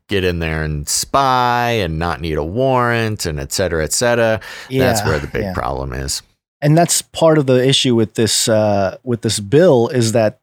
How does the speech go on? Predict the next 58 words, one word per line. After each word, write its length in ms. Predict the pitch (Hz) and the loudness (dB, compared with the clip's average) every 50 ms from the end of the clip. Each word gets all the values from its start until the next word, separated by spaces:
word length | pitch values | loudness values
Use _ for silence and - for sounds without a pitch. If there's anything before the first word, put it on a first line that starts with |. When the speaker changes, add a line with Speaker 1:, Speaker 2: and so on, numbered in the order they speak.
| _ _ | _ _
Speaker 2:
they're 100 | - 123 | -4 0
basically 460 | 107 143 160 160 - - - 123 120 | 2 2 2 4 2 0 0 0 0
saying, 420 | 107 - - 139 139 135 123 113 107 | 0 2 2 2 4 4 2 2 2
like, 240 | 98 95 92 - _ | 0 -2 -2 -4 _
"Hey, 240 | 104 110 135 135 123 113 | -4 -2 0 0 0 0
we, 200 | 104 113 113 117 - - | -2 -4 -6 -6 -8 -8
we 120 | 113 113 | -6 -6
don't 360 | 107 104 147 139 135 131 110 | -2 0 2 4 4 2 2
want, 400 | 113 110 120 123 123 113 104 - _ _ _ _ _ _ _ _ | 2 2 2 2 2 2 0 -4 _ _ _ _ _ _ _ _
we 100 | 120 123 | -2 0
don't 200 | 156 156 135 127 | 2 2 4 4
want 220 | 135 139 127 117 | 4 4 4 2
government 340 | 135 131 110 120 117 110 104 | 2 2 2 2 2 2 2
back 240 | 98 117 110 107 - | 2 2 0 0 0
doors. 280 | - 135 127 117 104 | 0 2 2 2 2
We 80 | 110 131 | 0 0
just 160 | 127 131 - - | 0 0 0 0
want 140 | 123 113 | 2 2
everything 280 | 113 110 110 - 214 107 | 2 0 0 0 0 -2
to 60 | 104 | -2
be 140 | 95 190 98 | -2 -2 -4
way 200 | 98 101 110 104 | -2 0 0 2
out 140 | 101 101 92 | 2 0 0
in 60 | 95 | -2
the 100 | 92 92 | -2 -2
open." 400 | 101 117 113 - 92 92 92 98 - _ | -2 -2 -2 -2 -4 -4 -4 -6 -8 _
Speaker 1:
Right. 400 | 73 73 73 76 76 78 78 76 - - - - - | -8 -6 -4 -4 -2 -4 -4 -6 -8 -14 -20 -10 -4
Speaker 2:
And, 340 | 117 110 104 101 101 98 101 | -2 0 2 2 2 2 2
uh, 340 | 101 98 98 95 95 95 - - _ _ _ - | 2 2 2 0 0 -2 -4 -8 _ _ _ -2
that's 400 | 110 107 113 - - - - - _ _ - - | -2 -2 0 -2 -2 -4 -4 -8 _ _ -14 -12
a 40 | 113 | -10
problem 400 | - - 120 107 107 107 101 101 | -4 -2 0 0 2 2 0 0
in 60 | 95 | -2
itself 460 | 92 92 - - - 95 87 - - | -2 -2 -2 0 0 0 -2 -4 -8
too. 360 | - - - 135 104 - - | -8 -4 -2 0 0 0 -2
So, 200 | 80 82 85 98 92 | -2 -2 -2 0 0
Speaker 1:
Yeah. 140 | 87 85 85 | 0 0 0
Speaker 2:
yeah, 120 | - - | 0 0
it's 120 | 202 - | 0 0
a 60 | 240 208 | -2 -2
difficult 500 | 185 190 226 - 220 214 - 196 190 - | 0 0 0 0 0 0 0 -2 -2 0
thing. 240 | - 196 185 143 - | 0 2 2 4 4
This 160 | 139 135 - | 2 0 0
is 60 | 175 | 0
a 80 | 165 139 | -2 -2
challenging 560 | - - 151 147 156 156 147 143 143 139 135 | 0 0 2 2 4 4 2 2 2 2 2
issue 420 | 131 131 - - 123 113 104 104 101 | 2 0 0 0 0 0 2 2 2
that 120 | 107 104 | 0 0
I 40 | 107 | 0
think, 280 | 107 139 127 113 - - | -2 -2 -4 -2 -2 0
uh, 160 | 110 110 107 | 0 2 2
not 160 | 113 120 127 | 0 0 0
enough 200 | 123 117 107 - | 0 -2 -2 -4
people 240 | - 127 - - 98 | -6 -8 -6 -4 -6
are 80 | 92 | -6
really 380 | 92 98 123 143 147 147 135 127 | -4 -2 -2 0 2 2 0 0
talking 340 | - - - - - - 104 | -2 -4 -8 -8 -4 -4 -4
about 360 | 92 90 95 90 95 - - | -2 -2 -2 -4 -4 -6 -8